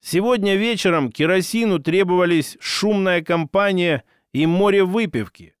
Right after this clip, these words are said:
чтобы не думать о том лезвии бритвы, по которому завтра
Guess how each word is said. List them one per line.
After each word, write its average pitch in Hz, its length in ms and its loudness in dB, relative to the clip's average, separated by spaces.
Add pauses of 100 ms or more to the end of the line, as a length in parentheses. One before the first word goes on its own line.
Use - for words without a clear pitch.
чтобы 226 400 -2
не 240 140 2
думать 170 460 0
о 156 100 2
том 190 320 0
лезвии 147 500 0
бритвы, 165 640 -2 (320)
по 131 120 -6
которому 170 520 2
завтра 131 680 -2